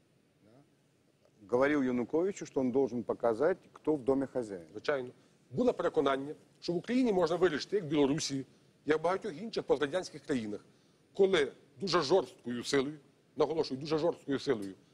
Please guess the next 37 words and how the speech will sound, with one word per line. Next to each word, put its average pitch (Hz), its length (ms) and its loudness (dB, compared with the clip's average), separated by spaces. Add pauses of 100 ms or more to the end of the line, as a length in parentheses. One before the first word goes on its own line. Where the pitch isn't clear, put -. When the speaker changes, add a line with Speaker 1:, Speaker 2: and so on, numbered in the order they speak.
(260)
Speaker 2:
розганяється 139 640 0
демонстрація, 131 680 -2 (360)
і 185 60 -2
на 175 80 2
тому 196 200 0
все 151 160 -6
зупиняється. 113 600 -4 (540)
Такий 185 260 -2
був 180 200 -2
його 170 200 2
розрахунок 160 560 -2 (380)
з - 40 -20
того 208 180 0
досвіду, 147 340 -2
який 107 180 -16
він 104 140 -14
мав. 98 180 -6 (440)
І 165 60 -2
я, 196 80 4
до 190 80 -4
речі, 196 220 0
всім 196 220 -8
нагадаю 175 500 0 (520)
ту, 190 60 -6
як 170 180 0
я 185 60 -2
вважаю, 170 340 0
дуже 165 280 -2 (180)
містичну 170 520 -4
ніч 170 260 -4
на 156 80 2
Михайлівській, 139 560 -4 (600)
коли 160 320 2 (180)
побили 170 320 0
студентів 156 420 0
дуже 120 180 -6
жорстоко. 110 480 -4